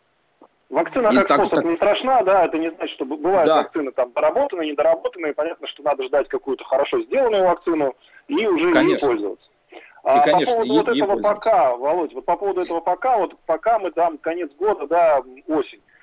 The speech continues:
Speaker 1: А, надо что-то вот прям, не знаю, хватать их за руки, говорить, что теперь ты не ходишь без маски, теперь ты не ходишь без перчаток, теперь ты как-то себя по-другому ведёшь. Как-то их учить надо этому или что? Или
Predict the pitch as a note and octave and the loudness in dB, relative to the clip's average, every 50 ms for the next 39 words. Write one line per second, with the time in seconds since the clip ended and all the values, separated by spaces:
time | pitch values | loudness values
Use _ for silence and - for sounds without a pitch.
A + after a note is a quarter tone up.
0 | _ _ - _ - - C#3 C#3+ D3+ D3+ D#3 E3 G#3+ B3+ C4+ B3+ B3 A3 G#3+ - | _ _ -20 _ -2 0 2 2 2 2 2 0 0 0 2 2 0 0 -2 -2
1 | - B3 A#3 - A3+ A3 G#3 G3+ G#3+ G3+ - - G#3+ A3 G3+ G3+ G#3 F#3 G#3 A3 | -2 -4 -2 0 0 0 2 2 0 -2 -2 -2 -2 0 0 0 -2 -2 0 2
2 | G3 E3 C#3+ - - F#3 G3+ G3+ B3+ A#3+ - G#3 E3+ D3+ D3+ F#3 F3+ E3 D3+ - | 2 2 2 2 2 0 0 2 0 0 0 -2 -4 0 2 2 2 2 2 -2
3 | D#3 C#3+ D3 E3+ F#3+ G3+ G#3+ - - F#4 - F#3+ F#3 - - - - G3 F#3 F#3 | -4 -4 -2 0 0 0 -2 -2 -4 -6 -6 -6 -6 -6 -6 -6 -4 -4 -4 -4
4 | F3+ - - G3+ F#3 F3 D#3 C#3+ D3 E3 D#3+ D3 - - C#4 - - - - - | -4 -2 -2 -2 0 -2 -4 -4 -4 -4 -4 -2 0 2 2 0 0 -2 -8 -14
5 | - D4 - G3+ G3+ - - F3 - - - F#3+ E3+ E3 D#3+ E3 E3 - - F3 | -12 -8 -4 -4 -4 -4 -4 -4 -4 -2 -2 -2 -2 -2 -4 -6 -6 -6 -6 -6
6 | D#3 D#3 - - D3 C3 - - - - - D3+ - - F3+ E3 - E3 F3+ F3+ | -6 -4 -2 0 2 2 0 0 -4 -8 -10 -8 -4 -2 -2 -2 -2 -2 -2 -2
7 | D#3+ - D#3+ - E3+ D#3+ - D#3 D#3 D#3+ D#3+ E3+ D#3+ D#3+ D#3 E3+ D#3+ D#3 C#3 - | -2 -4 -4 -4 -4 -4 -2 -2 -2 0 0 0 0 0 0 -2 0 -2 -2 -2
8 | - D#3+ D3 - F3+ F3+ - - G3 - - C4 C4 - G#3 G3 E3+ D#3+ E3 D#3+ | -2 -4 -4 -2 -2 -4 -2 -4 -4 -4 -6 -8 -6 -2 0 0 2 2 2 0
9 | D#3 D3+ C#3+ C#3+ C#3+ D3 D#3 D3+ - - F3+ E3 C#3+ B2+ B2+ B2+ C3+ C3+ | 0 -2 -2 -2 -2 -2 -2 -4 -4 -2 0 0 2 0 0 0 -2 -4